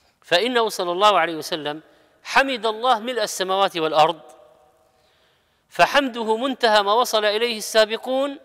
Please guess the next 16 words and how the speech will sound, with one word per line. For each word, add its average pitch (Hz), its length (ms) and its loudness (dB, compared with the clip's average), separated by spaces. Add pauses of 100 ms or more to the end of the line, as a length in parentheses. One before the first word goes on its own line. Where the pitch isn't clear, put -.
ثم 165 280 -6
أحال 180 400 2
الأمر 165 340 -6
فيه 170 200 -4
على 151 180 -2
مشيئة 147 460 -10
الله 143 360 -6
تعالى، 139 440 -2 (1000)
وليس 180 380 -2
وراء 180 380 0
ذلك 170 640 -4 (480)
الحمد 185 560 -8 (300)
منتهى، 117 580 -10 (1040)
ليس 156 220 -10
وراءه 147 360 -2
منتهى. 101 300 -18